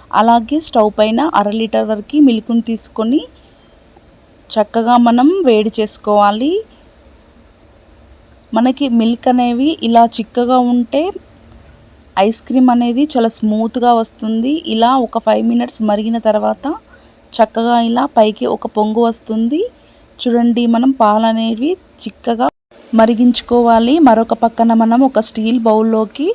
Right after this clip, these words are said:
హాఫ్ గ్లాస్ పాలను వేసుకొని మనం పక్కన పెట్టుకున్న ఇన్‌స్టాంట్ బాదం పౌడర్ని కొద్ది కొద్దిగా ఒక ఫోర్ స్పూన్స్ వరకు మనం యాడ్ చేసుకోవాలి. మనకి స్వీట్‌నెస్ ఎక్కువగా కావాలనిపిస్తే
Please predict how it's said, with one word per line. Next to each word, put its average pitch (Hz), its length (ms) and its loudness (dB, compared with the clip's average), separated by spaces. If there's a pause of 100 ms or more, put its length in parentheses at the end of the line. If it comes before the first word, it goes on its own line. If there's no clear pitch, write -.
(280)
హాఫ్ 202 280 2
గ్లాస్ 240 320 4 (120)
పాలను 208 420 0
వేసుకొని 226 640 -2
మనం 254 300 2 (480)
పక్కన 240 320 0
పెట్టుకున్న 233 560 -2 (200)
ఇన్‌స్టాంట్ 269 500 0
బాదం 214 320 2
పౌడర్ని 214 520 0
కొద్ది 220 400 -4
కొద్దిగా 214 420 -2 (580)
ఒక 285 240 -2
ఫోర్ 254 360 -2
స్పూన్స్ 226 480 -10
వరకు 226 320 -6
మనం 226 260 -4 (140)
యాడ్ 196 280 -4
చేసుకోవాలి. 220 760 -8 (540)
మనకి 240 500 2
స్వీట్‌నెస్ 254 640 0
ఎక్కువగా 233 420 0
కావాలనిపిస్తే 220 960 2